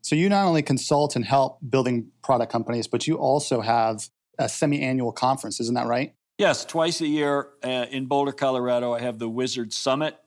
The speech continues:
Speaker 2: in which, uh, uh, thirty building material companies, uh, different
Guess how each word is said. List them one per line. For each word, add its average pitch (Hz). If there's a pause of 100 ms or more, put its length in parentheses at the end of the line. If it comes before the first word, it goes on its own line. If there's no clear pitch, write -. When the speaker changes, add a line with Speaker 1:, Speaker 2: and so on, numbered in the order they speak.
(140)
Speaker 2:
in 120
which, 131
uh, 117 (540)
uh, 117
thirty 135 (400)
building 139
material 131
companies, 123
uh, 117
different 123